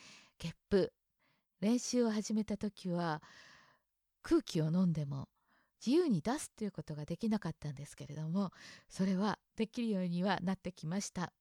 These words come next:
空気を飲み込むのにコツがあるんですよね。なんていうか、こう、前の方に押し出すように飲むっていうか、やってみます。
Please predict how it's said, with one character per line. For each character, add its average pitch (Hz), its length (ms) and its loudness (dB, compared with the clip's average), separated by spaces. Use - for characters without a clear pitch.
空 494 240 2
気 320 120 4
を 208 60 8
飲 185 180 6
み 294 80 2
込 - 160 -2
む 320 120 2
の 180 140 4
に 143 200 -4
コ - 140 -12
ツ - 180 -4
が 254 280 0
あ 226 120 2
る 190 100 2
ん 135 100 -4
で - 100 -16
す - 140 -14
よ 180 80 -2
ね。 269 320 0
な 233 140 0
ん 214 60 -4
て 202 100 -4
い 185 40 -2
う - 40 -8
か、 160 160 -4
こ - 160 -4
う、 - 20 0
前 247 300 2
の 302 140 0
方 262 340 2
に 175 280 2
押 202 140 0
し 311 100 0
出 339 120 4
す 302 160 -4
よ 196 100 2
う 165 40 0
に 160 80 -2
飲 165 180 -2
む 156 100 -6
っ - 20 -14
て 151 80 -8
い 147 40 -6
う 143 60 -10
か、 135 220 -12
や 175 120 -4
っ - 20 -16
て - 160 -4
み 190 120 2
ま 196 140 0
す。 - 160 -10